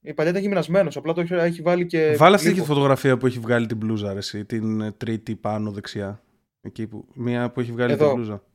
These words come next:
Speaker 1: Όχι.
Speaker 2: Αυτή.
Speaker 1: Κάτσε, δεν έχω και το
Speaker 2: Αυτή,
Speaker 1: ring
Speaker 2: αυτή
Speaker 1: light.
Speaker 2: που είχε στο
Speaker 1: Αυτή.
Speaker 2: Όχι, πιο πάνω, πιο πάνω, δεξιά.
Speaker 1: Ε, πού, ρε, παντού με μπλου-, α, εδώ.
Speaker 2: Ναι, ε, αυτό,
Speaker 1: Sorry,
Speaker 2: αυτός
Speaker 1: ήταν
Speaker 2: είναι.
Speaker 1: το ring light μπροστά, δεν
Speaker 2: Δεν
Speaker 1: έβλεπα
Speaker 2: αυτός,
Speaker 1: καν, έπρεπε
Speaker 2: αυτός
Speaker 1: να
Speaker 2: είναι.
Speaker 1: χτύψω.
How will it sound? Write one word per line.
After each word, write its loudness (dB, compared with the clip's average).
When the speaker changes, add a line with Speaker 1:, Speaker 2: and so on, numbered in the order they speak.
Speaker 1:
Όχι. -8
Speaker 2:
Αυτή. -2
Speaker 1:
Κάτσε, -2
δεν -2
έχω -4
και -10
το 2
Speaker 2:
Αυτή, 2
Speaker 1:
ring 6
Speaker 2:
αυτή 4
Speaker 1:
light. 0
Speaker 2:
που 0
είχε -2
στο -4
Speaker 1:
Αυτή. 4
Speaker 2:
Όχι, -2
πιο -4
πάνω, 2
πιο -8
πάνω, -6
δεξιά. -8
Speaker 1:
Ε, -10
πού, 0
ρε, 6
παντού 8
με 12
μπλου-, 6
α, 8
εδώ. 4
Speaker 2:
Ναι, -8
ε, -10
αυτό, -6
Speaker 1:
Sorry, -2
Speaker 2:
αυτός 8
Speaker 1:
ήταν 10
Speaker 2:
είναι. 8
Speaker 1:
το 10
ring 6
light 2
μπροστά, 0
δεν 6
Speaker 2:
Δεν 8
Speaker 1:
έβλεπα 6
Speaker 2:
αυτός, 4
Speaker 1:
καν, 4
έπρεπε 2
Speaker 2:
αυτός 6
Speaker 1:
να 2
Speaker 2:
είναι. 4
Speaker 1:
χτύψω. 2